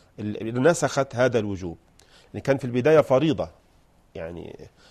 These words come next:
كانت ما يقرب من عام كانوا يقومون الليل. آه، ما زلنا لسه، بارك الله فيك، ما زل، ما زلنا، نعم. آه، عظمة القرآن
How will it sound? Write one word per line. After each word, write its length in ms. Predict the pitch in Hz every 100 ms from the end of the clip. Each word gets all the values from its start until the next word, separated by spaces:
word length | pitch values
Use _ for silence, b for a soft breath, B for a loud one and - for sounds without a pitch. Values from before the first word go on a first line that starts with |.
| b
كانت 200 | - 110
ما 80 | 117
يقرب 320 | 135 - 113
من 160 | 107 117
عام 320 | 143 139 87 -
كانوا 420 | 127 139 160 165 -
يقومون 520 | 113 - 117 123 127
الليل. 320 | 113 104 80 - - b b b b b -
آه، 400 | 120 120 117 - _ _ _ _ -
ما 160 | 135
زلنا 280 | 135 165 123
لسه، 260 | 117 120 120
بارك 260 | 120 113
الله 180 | 113 117
فيك، 420 | - 131 - - _ _ _ _ _ _ _ 117
ما 160 | 117
زل، 340 | 107 113 - -
ما 180 | 73
زلنا، 260 | 98 98 90
نعم. 220 | 113 90 - _ _ b b b b _ _ -
آه، 200 | 117 120
عظمة 420 | 123 196 175 147 139
القرآن 720 | 117 131 117 135 127 98